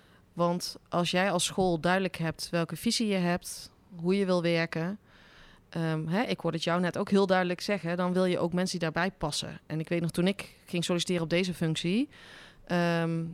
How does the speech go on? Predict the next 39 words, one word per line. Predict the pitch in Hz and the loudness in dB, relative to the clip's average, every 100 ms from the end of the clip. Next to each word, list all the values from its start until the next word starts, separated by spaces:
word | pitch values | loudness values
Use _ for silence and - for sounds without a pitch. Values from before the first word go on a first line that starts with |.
| - | -4
ik | - 165 | -4 -2
daar | - 170 | 2 2
heel | 175 175 | 2 2
erg | 139 165 | 0 -2
druk | 202 214 | -2 -2
mee | 170 | -2
ben | 151 | -2
geweest. | 147 151 131 - | -2 -4 -4 -6
Want | 165 165 - | -4 -6 -8
ik | - | -8
kan | 180 | -2
heel | 175 | 0
enthousiast | 175 170 - 185 - | 2 2 0 0 -2
worden | 175 | -4
van | 165 170 | -4 -4
een | |
functie, | 165 220 - 165 | -2 -2 -2 -4
maar | 165 | -4
ik | - | -4
vond | 180 | -2
het | 175 | 0
heel | 180 | 0
belangrijk | 180 175 170 | 0 0 -2
om | |
te | 165 | -2
kijken, | 175 170 165 | 0 0 0
"Wat | 165 | -2
zoeken | 262 196 | 0 0
jullie? | 165 156 240 359 - - - - - - - | 2 2 0 -4 -12 -20 -20 -20 -20 -20 -12
Eh, | - 180 - | -4 -4 0
kan | - 202 | 0 0
ik | - | 0
dat | 165 | -2
bieden | 175 202 | -2 -2
wat | 220 | -2
jullie | 226 214 | -2 0
zoeken? | 208 220 247 339 311 | 0 0 -2 -4 -4
En | 208 190 | -2 0
andersom, | 170 165 165 160 233 | 0 0 0 2 2